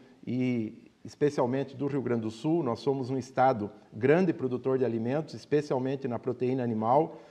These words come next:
né? E, e nesse aspecto, eh, manter a competitividade é um fator determinante, né? Destacamos aqui o importante trabalho da ministra Tereza Cristina, que conhece muito o setor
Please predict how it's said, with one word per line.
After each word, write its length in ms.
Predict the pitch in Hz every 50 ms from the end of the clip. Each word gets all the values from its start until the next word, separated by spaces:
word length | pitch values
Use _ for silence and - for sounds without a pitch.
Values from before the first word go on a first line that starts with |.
| - - -
né? 300 | - 113 127 135 135 -
E, 300 | - 131 139 135 - -
e 40 | 135
nesse 260 | 135 143 156 151 - 156
aspecto, 560 | 139 - - 147 147 147 147 - - 107 - - - - - - -
eh, 400 | 123 123 131 127 127 127 123 -
manter 800 | - 135 139 156 151 151 139 - 151 156 170 156 - - - - - - - _ _ _ _ _ _ _ _ _ -
a 120 | 104 104
competitividade 1300 | - - - 170 190 208 190 196 - 151 - - 139 - - 127 127 127 113 120 127 139 139 120 101 95 - - - _ _ _ _ _
é 160 | - 135 156 175
um 100 | 180 160
fator 340 | - 147 131 - 139 135
determinante, 920 | 131 123 - - 123 117 120 113 113 123 139 160 175 160 - 127 107 95 - - - - - -
né? 340 | - 104 113 120 120 110 -
Destacamos 640 | - 101 120 117 - 123 110 - 147 147 143 123
aqui 180 | 120 110 - 139
o 60 | 139
importante 580 | 139 127 - 127 117 120 - 147 160 165 156 -
trabalho 540 | - 123 110 107 113 123 139 139 120 104 - - - - - -
da 160 | - 101 117 123
ministra 560 | 127 123 123 131 139 151 143 143 - 139 120
Tereza 400 | - 127 120 123 139 135 135 131
Cristina, 480 | - 107 101 - - - 151 156 147
que 120 | - - 120
conhece 600 | - 135 123 123 120 127 147 165 160 - - 120
muito 360 | 113 127 139 156 151 147 123
o 20 |
setor 520 | 107 - - 104 - - 131 151 156 156